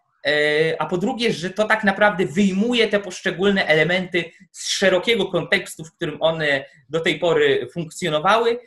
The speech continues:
e, i wprowadza je do roli takiego gadżeciku, takiej, takiej zabawki, takiego czegoś, co ten biały człowiek, e,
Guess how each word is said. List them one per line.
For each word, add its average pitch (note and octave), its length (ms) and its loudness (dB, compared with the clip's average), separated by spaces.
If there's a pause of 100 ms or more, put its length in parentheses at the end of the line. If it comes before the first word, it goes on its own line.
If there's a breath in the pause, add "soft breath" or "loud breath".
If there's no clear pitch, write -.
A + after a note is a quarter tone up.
(260 loud breath)
e, D3+ 280 0
i G3 260 -10 (960)
wprowadza F#3+ 480 4
je F3 140 2
do D#3+ 100 0
roli F3 220 2
takiego E3 420 -2
gadżeciku, E3 720 -2 (100)
takiej, D3+ 360 -2
takiej D3 300 -2
zabawki, C3 680 0 (300)
takiego C#3+ 320 0
czegoś, E3 300 0
co C3+ 320 0
ten B2+ 320 -2 (420 soft breath)
biały D#3+ 380 2
człowiek, D#3+ 560 -2
e, - 40 -6